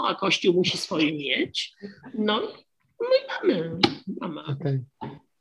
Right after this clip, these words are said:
Speaker 2: Dobra, dziękuję bardzo. E, tutaj właśnie ch-, chciałem też, jakby to sobie zapisałem, żeby dopowiedzieć. Właśnie to jest moim zdaniem też bardzo ciekawa rzecz. Ja byłem zszokowany, kiedy o tym na studiach w ogóle się dowiedziałem właśnie,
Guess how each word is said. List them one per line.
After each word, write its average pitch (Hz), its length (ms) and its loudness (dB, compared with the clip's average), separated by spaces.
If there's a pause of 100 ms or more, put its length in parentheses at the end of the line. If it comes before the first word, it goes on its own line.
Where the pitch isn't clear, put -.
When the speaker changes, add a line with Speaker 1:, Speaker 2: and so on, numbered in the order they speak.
(160)
Speaker 2:
Dobra, 135 320 -2
dziękuję 180 280 4
bardzo. 156 480 4
E, 160 360 4
tutaj 226 220 6
właśnie 180 260 6
ch-, 175 240 -4
chciałem 196 220 4
też, 180 180 0
jakby 160 240 2
to 160 120 0
sobie 160 180 -2
zapisałem, 180 460 0
żeby 165 180 0
dopowiedzieć. 160 540 0
Właśnie 175 220 -6
to 190 80 2
jest 202 180 0 (140)
moim 180 160 2
zdaniem 180 200 2
też 202 140 -2
bardzo 180 300 4
ciekawa 165 380 -4
rzecz. 160 240 -2
Ja 170 100 2
byłem 180 260 0 (100)
zszokowany, 170 640 0
kiedy 170 280 -2
o 156 60 -6
tym 160 160 -6
na 160 80 -2
studiach 202 380 0
w 151 60 -4
ogóle 139 200 0
się 139 120 -6
dowiedziałem 135 480 -4
właśnie, 131 400 -6